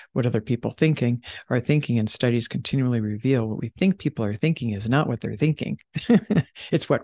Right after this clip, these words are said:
we're thinking. And so our invitation today, uh, as we're kind of having a little short chat about this, is to take back the power that you give to outside circumstances,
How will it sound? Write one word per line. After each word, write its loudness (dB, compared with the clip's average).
we're 4
thinking. -6
And 0
so 0
our 2
invitation -4
today, 0
uh, -6
as -6
we're -4
kind -2
of -6
having 0
a -2
little -8
short -2
chat 0
about -8
this, -4
is 4
to 2
take 0
back -2
the -6
power -2
that -2
you -2
give -2
to -2
outside -2
circumstances, -6